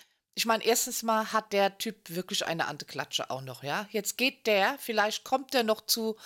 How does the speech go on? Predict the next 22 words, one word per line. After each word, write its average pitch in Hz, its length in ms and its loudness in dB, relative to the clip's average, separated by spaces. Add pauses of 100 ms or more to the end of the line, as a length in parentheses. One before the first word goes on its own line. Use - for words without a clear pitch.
(400)
gesunden 262 540 2
Leuten, 247 460 4
die 226 100 -8
vielleicht 220 320 0
nur 254 200 0
ein 269 180 -4 (300)
psychisches 233 480 -2
Problem 214 440 -2
haben 151 220 -4
oder 160 240 -6
so. 190 320 -6 (320)
Weil 233 160 2
hier 240 200 2
wird 320 240 2
mit - 320 -4
Menschen 277 600 0
gespielt. 233 840 -2 (340)
Und 226 200 -2
wie 240 180 -4
oft, - 460 0
der 240 100 -2
gehört, 226 360 4